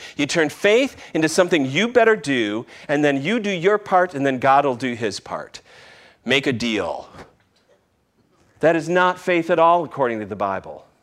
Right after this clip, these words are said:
Not at all. It's unfaith. You believe more in yourself and your power to get God to do what you want him to do. Whereas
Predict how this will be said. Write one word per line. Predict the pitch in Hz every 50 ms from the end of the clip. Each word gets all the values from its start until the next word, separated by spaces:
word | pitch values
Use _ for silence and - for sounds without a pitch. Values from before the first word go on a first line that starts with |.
| _ _ _ _ _ _ _ -
Not | 123 139 160 180 196 220 214 208
at | 196 175
all. | 160 147 131 120 123
It's | 139 - - - -
unfaith. | 165 180 190 208 202 175 - - 127 101 90 80 78 - - - - _ - -
You | 143 165
believe | 156 175 175 185 170
more | 165 170 175 175
in | 175 175
yourself | 160 151 - - - - 190 185 185 180 -
and | 165 139
your | 151 160 160
power | - - 185 165 170 175
to | 156 139
get | 123 143 143 139 139
God | 147 143 147 170 165
to | 147
do | 123 143 147
what | 139 147 - 127
you | 131 151 180
want | 175 165 151 139 127
him | 135 127 117
to | - 190
do. | 139 151 214 214 165 107 85 - _ _ _ _ _ _ _ _ _ _ _ - - - - - - -
Whereas | - 160 160 160 160 156 160 156 156 -